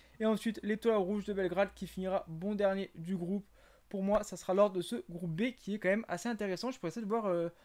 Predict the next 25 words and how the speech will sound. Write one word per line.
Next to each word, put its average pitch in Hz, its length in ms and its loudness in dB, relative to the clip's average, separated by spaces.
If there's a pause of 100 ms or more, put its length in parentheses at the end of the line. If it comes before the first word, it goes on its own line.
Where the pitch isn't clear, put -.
(140)
Bayern 208 240 0
et 208 40 -2
Tottenham 226 380 -4
cette 247 160 -4
année. 135 220 -4 (840)
On 208 100 -2
continue 247 420 -2
avec 226 320 0
le 220 80 -2
groupe 175 440 -8
C. - 360 -2
Le 214 160 0
groupe 233 220 -4
C, 277 240 -2
c'est 254 420 -2 (300)
les 226 140 -4
portes 262 340 0
ouvertes 240 340 2
pour 247 140 0
Man 226 160 2
City. - 340 -10
C'est - 240 -6
les 254 120 0
portes - 500 0
ouvertes 240 340 4